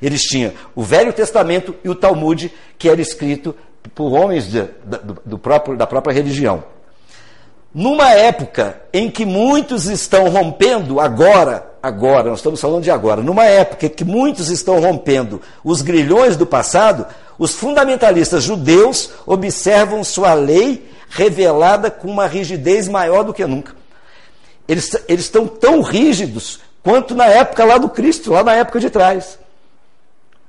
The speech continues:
Tanto que agora tá começando a se fazer algumas coisinhas, que nós não vamos entrar em detalhes. Nós só vamos comentar aqui sobre, pra gente entender as questões do fundamentalismo. O outro fundamentalismo que a gente vai falar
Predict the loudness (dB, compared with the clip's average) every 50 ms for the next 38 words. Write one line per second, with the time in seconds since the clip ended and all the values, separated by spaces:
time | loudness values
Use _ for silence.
0 | -20 -12 0 2 2 2 2 0 -8 -2 0 0 0 4 4 6 6 8 8 6
1 | 6 4 4 2 0 0 -2 -6 -4 -4 -4 -2 -2 -4 -6 -6 -8 -10 -6 -6
2 | -4 -2 -2 -4 -4 -4 -8 -8 -6 -6 -6 -6 -4 -6 -8 -8 -8 -10 -8 -8
3 | -6 -6 -4 -4 -4 -4 -6 -8 -4 -4 -4 -4 -4 -6 -6 -4 -4 -6 -6 -8
4 | -12 -12 -8 -6 -6 -6 -6 -6 -6 -6 -6 -4 -4 -4 -4 -4 -4 -6 -6 -8
5 | -10 -10 -10 -10 -12 -16 -20 -20 -20 -12 -6 -6 -4 -2 -2 -4 -4 -4 -6 -8
6 | -8 -12 -12 -6 -4 -4 -4 -2 0 0 0 0 -2 -12 -20 -20 -20 -18 -10 -10
7 | -10 -8 -8 -10 -6 -4 -4 -4 -4 -6 -8 -8 -2 -2 -2 -2 -2 -2 -2 -2
8 | -2 -2 -8 -10 -14 -18 -20 -20 -20 -20 -20 -20 -20 -20 -20 -20 -20 -20 -20 -20
9 | -20 -6 0 2 2 2 2 -2 -6 -2 0 2 2 2 2 -2 -2 0 -2 -2
10 | -2 -6 -8 -8 -6 -6 -6 -6 -6 -4 -4 -4 -2 -2 -2 0 2 0 0 -2
11 | -4 -16 -20 -12